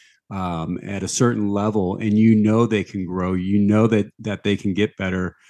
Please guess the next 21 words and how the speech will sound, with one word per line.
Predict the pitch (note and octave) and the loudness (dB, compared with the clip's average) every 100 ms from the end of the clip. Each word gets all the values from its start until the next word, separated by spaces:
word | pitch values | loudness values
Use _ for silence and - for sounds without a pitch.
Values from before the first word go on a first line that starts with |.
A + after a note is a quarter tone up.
| _ - | _ -10
uh, | G2 F#2 F2 | -6 -6 -4
but | G2 | -4
they | G2+ | -2
choose | F2+ - A2 - | -2 2 2 2
to | |
be | - F#2 | -2 -2
lazy | F2+ F#2 E2 F#2+ F2 | -2 -2 -2 -2 0
and | F2 | 0
not | E2 F2 | -2 -6
grow. | - F2 D#2+ | -8 -6 -6
They, | D#2+ F2+ G2+ | -6 -6 -6
they | G2+ F2 | -6 -2
have | G#2+ A2 F#2+ | 0 0 0
way | G2 G#2+ A#2+ | 0 2 4
more | A#2 A2 | 2 0
potential | - - A2 G2+ F#2 E2+ | -6 -10 -8 -6 -8 -8
to | - A2 | 0 2
them, | A#2+ B2+ B2+ - _ _ | 2 2 0 -4 _ _
but | G2+ | -4
they're | G2+ | -4
satis-, | F2 G#2+ G2+ F2+ - | -2 -2 -2 -4 -8